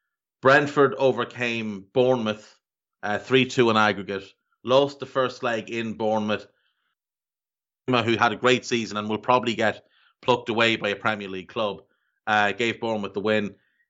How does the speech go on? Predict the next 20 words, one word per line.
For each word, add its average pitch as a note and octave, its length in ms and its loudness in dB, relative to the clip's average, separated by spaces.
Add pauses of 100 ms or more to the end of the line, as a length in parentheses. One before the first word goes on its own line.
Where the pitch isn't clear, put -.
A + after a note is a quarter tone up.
(120)
In B2+ 100 4
the B2+ 80 4
second D3+ 400 4
leg, C3+ 300 2
Danjuma B2 480 0
put A#2+ 200 0
Bournemouth A#2+ 360 0
ahead A2 240 0
again. B2+ 480 0 (480)
Ivan A#2 320 0
Toney C3 300 -4
equalised A#2 560 -2
the G#2 80 -6
penalty. A#2 380 -4
Chris D3 300 -2
Metham C3 380 0
got A2 140 0
himself G#2 340 -6
sent G#2 240 -6
off. A#2 340 0